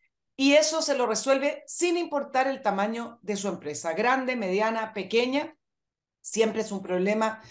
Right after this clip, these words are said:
la alimentación. Y además tiene que ser una buena, no se trata solo de, bueno, ya tenemos un servicio de alimentación, un servicio de cas-, de casino, no. Después que uno ya resuelve eso, después viene la segunda parte. Bueno, ¿qué tipo de comida me están entregando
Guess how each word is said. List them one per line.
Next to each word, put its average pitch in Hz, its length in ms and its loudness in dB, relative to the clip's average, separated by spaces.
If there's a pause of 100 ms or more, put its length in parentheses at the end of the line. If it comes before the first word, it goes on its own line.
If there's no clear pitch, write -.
(280)
la 185 200 4
alimentación. 190 1000 0 (160)
Y 226 100 0
además 294 260 4
tiene 370 180 0
que 349 100 -2
ser 339 140 0
una 359 180 4
buena, 214 400 4
no 226 100 -2
se 247 140 -2
trata 277 240 0
solo 269 340 2
de, 247 380 0 (140)
bueno, 233 260 2
ya 269 160 6
tenemos 277 400 4
un 233 80 -4
servicio 208 380 -2
de 202 60 4
alimentación, 196 680 0
un 233 80 -4
servicio 202 420 -4
de 196 60 -4
cas-, 185 340 -2
de 185 160 -6
casino, 269 460 -2
no. 285 320 0 (400)
Después 233 260 2
que 349 100 0
uno 330 100 2
ya 285 160 6
resuelve 254 440 2
eso, 320 300 -2 (260)
después 285 220 2
viene 302 160 2
la 262 100 4
segunda 233 460 0
parte. 185 240 -2
Bueno, 262 260 -4
¿qué 277 120 -6
tipo 320 300 0
de 190 120 0
comida 185 300 -2
me 185 80 0
están 190 240 -2
entregando 202 640 0